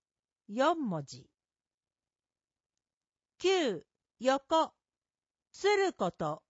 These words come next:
印刷の出来栄え。丸、丸。二文字。十、横。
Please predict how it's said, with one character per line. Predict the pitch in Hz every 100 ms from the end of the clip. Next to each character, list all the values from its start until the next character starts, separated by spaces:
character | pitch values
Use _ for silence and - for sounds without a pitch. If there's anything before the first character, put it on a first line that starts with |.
| _ _ _ _ _ _
印 | 285 349 427
刷 | - 349 349 330
の | 311 302
出 | 220 -
来 | 277
栄 | 254 240 226 214
え。 | 196 _ _ _ _ _ _ _ _ _ _ -
丸、 | 247 294 302 339 311 _ _ _
丸。 | 240 269 285 320 320 - _ _ _ _ _ _ _ _ _ _ _ _ -
二 | 269 392
文 | 370 247
字。 | 156 143 147 _ _ _ _ _ _ _ _ _ _ _ _ _ _ _ _ _ _ _ _ _ -
十、 | 190 254 349 349 208 156 _ _ _ _ _ _
横。 | 247 262 - 311 311